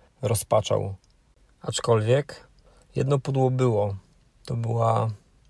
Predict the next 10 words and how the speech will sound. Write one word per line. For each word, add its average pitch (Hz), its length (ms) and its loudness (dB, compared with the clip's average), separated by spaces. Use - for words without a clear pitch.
bodajże 113 400 2
druga 117 360 0
moja 104 280 0
edycja 104 560 -2
Zimnara, 110 680 0
czyli 113 300 -4
zimowy 107 640 2
maraton 113 480 2
na 107 100 0
raty, 107 460 -2